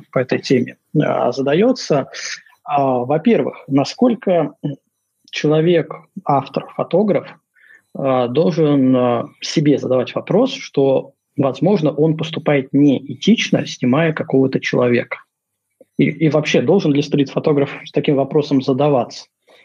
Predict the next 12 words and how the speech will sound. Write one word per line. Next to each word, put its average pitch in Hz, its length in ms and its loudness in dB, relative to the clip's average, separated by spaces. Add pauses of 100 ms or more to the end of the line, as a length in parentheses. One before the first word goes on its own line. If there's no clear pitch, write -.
(280)
Бывают 165 380 -2
ли 147 120 2
неэтичные 131 800 0
случаи - 440 -2
в 156 80 -2
стрит-фотографии, - 840 0
которые - 400 -2
бы 127 80 -8
ты - 140 -6
никогда 127 380 0
не 120 100 -6
снял? 151 380 -2